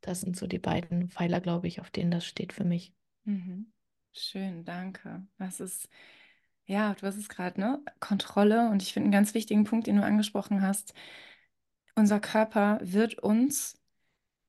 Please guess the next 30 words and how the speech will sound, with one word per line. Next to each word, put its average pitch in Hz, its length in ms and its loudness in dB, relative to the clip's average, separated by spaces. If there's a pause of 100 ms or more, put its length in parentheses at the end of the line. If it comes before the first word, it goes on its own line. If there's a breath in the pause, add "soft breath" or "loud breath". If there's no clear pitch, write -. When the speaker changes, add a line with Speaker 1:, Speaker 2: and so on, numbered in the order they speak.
(540)
Speaker 2:
immer 240 480 10
auch 208 320 6
in 208 140 4
irgendeiner 220 360 4
Form 208 260 0
genau 196 200 0
dahin 208 300 2
führen, 202 320 -6
mit 202 140 0
der 196 80 0
Krebsdiagnose, 185 920 -4
ja, 196 180 0
mit 208 200 0
den 196 120 0
Erkrankungen. 196 720 0
Und, - 240 -10
ne, 214 140 4
du 208 160 -6
hast 214 220 -4
ja 320 100 6
da 214 180 4
auch - 160 4
deine 233 320 2
Geschichte 220 400 -2
und 202 120 0
deinen 196 220 2
Weg. 226 300 0 (600 loud breath)
Speaker 1:
Ja. 175 240 -4
Speaker 2:
Unser 208 200 6
Körper 247 540 2